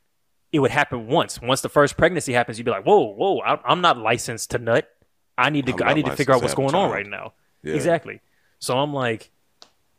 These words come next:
Speaker 1: yeah, like, make it mandatory, do it to all babies,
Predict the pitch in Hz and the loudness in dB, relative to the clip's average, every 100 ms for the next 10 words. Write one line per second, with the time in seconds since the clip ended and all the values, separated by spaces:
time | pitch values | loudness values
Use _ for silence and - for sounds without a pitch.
0 | - 440 180 139 135 - 143 185 220 180 | -4 2 4 4 0 -4 -2 -2 0 -2
1 | 165 151 127 135 165 _ 127 139 165 160 | -2 -2 -2 -2 -6 _ -4 -2 0 0
2 | 147 165 123 110 139 - | 0 0 -4 -6 -14 -18